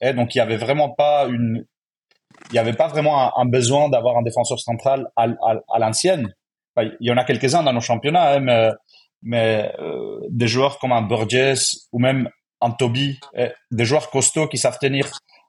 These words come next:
un vrai neuf, un Lukaku, un, un Kalacic, un, un Ibrahimovic, enfin des vrais, des vrais grands neufs,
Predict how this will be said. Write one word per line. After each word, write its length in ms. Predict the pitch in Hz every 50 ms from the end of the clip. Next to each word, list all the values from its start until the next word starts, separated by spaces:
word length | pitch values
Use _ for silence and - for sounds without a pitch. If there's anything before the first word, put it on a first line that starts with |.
| _ _
un 120 | - 120 117
vrai 240 | 107 113 135 139
neuf, 280 | 123 123 143 185 - - -
un 80 | - 117
Lukaku, 600 | 120 120 113 131 117 - - 131 135 135 131 120
un, 420 | 110 110 107 107 107 107 110 113 - _ - - _
un 100 | - 117
Kalacic, 640 | 110 - 123 117 113 110 - - 127 127 120 - -
un, 520 | 123 113 110 107 107 107 107 107 104 104 104 - - - - - - - -
un 420 | 107 107 107 107 107 107 107 107
Ibrahimovic, 840 | 110 107 98 113 117 90 131 127 120 120 120 110 120 131 127 - - -
enfin 160 | - 135 123
des 100 | 120 120
vrais, 300 | 107 117 135 160 156 143 -
des 100 | - 117
vrais 220 | 117 110 120 156 139
grands 320 | - - 127 156 160 160 151
neufs, 280 | 135 131 147 175 -